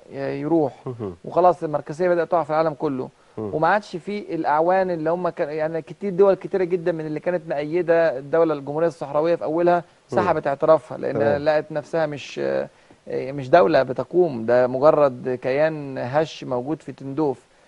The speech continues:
Speaker 1: فبدأت الدول تسحب، فلقت، وفي نفس الوقت المغرب بتعاني من الضربات الم-، المتتالية
Speaker 2: تمام.
Speaker 1: وحالات التفجير ومشاكل ال-، ال-، عدم استقرار الأمن، ومش عارفة تستغل الصحراء الغربية بشكل جيد نتيجة ال-،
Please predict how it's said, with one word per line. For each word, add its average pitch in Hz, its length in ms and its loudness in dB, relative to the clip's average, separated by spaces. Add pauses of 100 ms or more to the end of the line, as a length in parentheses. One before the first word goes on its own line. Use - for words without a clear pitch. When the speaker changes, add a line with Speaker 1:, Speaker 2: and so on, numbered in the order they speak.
(220)
Speaker 1:
فبدأت 185 300 4
الدول 175 240 0
تسحب، 165 380 -2
فلقت، 180 580 2
وفي 165 220 -8
نفس 247 200 -4
الوقت 233 220 0
المغرب 208 340 -2
بتعاني 185 420 0
من 160 140 -6
الضربات 147 420 -2
الم-، 151 200 -10
المتتالية 143 960 -4 (180)
Speaker 2:
تمام. 110 280 -2
Speaker 1:
وحالات 151 520 0
التفجير 139 600 -4
ومشاكل 139 480 -6
ال-، 135 180 -6
ال-، 131 520 -4
عدم 143 280 -2
استقرار 143 460 -4
الأمن، 143 360 -2 (300)
ومش 160 180 -6
عارفة 180 240 0
تستغل 160 480 -4
الصحراء 147 420 -4
الغربية 139 280 -4
بشكل 139 360 -10
جيد 139 340 -2 (480)
نتيجة 143 360 -4
ال-، 139 240 -4